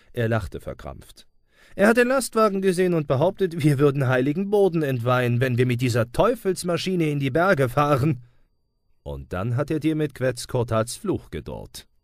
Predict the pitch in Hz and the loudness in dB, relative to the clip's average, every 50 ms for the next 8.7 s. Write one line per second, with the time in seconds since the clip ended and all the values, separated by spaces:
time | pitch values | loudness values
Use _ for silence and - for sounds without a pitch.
0 | _ _ _ - - 98 90 90 92 98 - - 90 - 90 76 76 87 82 95 | _ _ _ -6 -6 -4 -4 -4 -6 -8 -8 -10 -10 -8 -8 -10 -8 -8 -8 -6
1 | 98 101 101 87 76 69 67 - - _ _ _ _ _ _ _ _ _ _ _ | -6 -6 -6 -6 -8 -12 -14 -16 -20 _ _ _ _ _ _ _ _ _ _ _
2 | _ _ _ _ _ _ _ - - - - 117 156 175 170 - - 120 107 101 | _ _ _ _ _ _ _ -16 -12 -6 -4 -4 -4 -4 -6 -4 -2 -2 -2 -2
3 | - - 104 85 80 - - 107 107 110 107 95 90 87 87 - - 101 92 - | -4 -4 -4 -4 -4 -6 -6 -6 -4 -4 -4 -6 -6 -8 -8 -8 -8 -10 -10 -10
4 | - - 104 92 82 95 92 95 104 113 120 - - 110 101 - 107 101 98 - | -10 -10 -10 -8 -8 -8 -8 -6 -6 -8 -8 -6 -8 -8 -8 -8 -8 -8 -8 -10
5 | 101 95 135 147 123 98 101 95 - - - 82 - - - 64 65 98 120 120 | -10 -8 -8 -8 -6 -8 -8 -10 -10 -10 -12 -12 -12 -10 -12 -10 -10 -10 -12 -10
6 | - 117 104 - - 98 107 101 101 101 98 98 113 123 123 120 107 107 101 98 | -8 -8 -8 -8 -6 -8 -8 -8 -6 -6 -6 -4 -4 -4 -4 -6 -6 -6 -6 -8
7 | 92 90 87 101 104 - - - - - - - - 82 - 87 85 - - 92 | -8 -8 -10 -10 -10 -10 -12 -14 -12 -12 -12 -12 -12 -12 -12 -12 -14 -12 -10 -10
8 | 80 78 69 76 73 - - 80 76 78 80 78 - - | -10 -10 -10 -12 -14 -12 -12 -10 -10 -10 -12 -14 -16 -18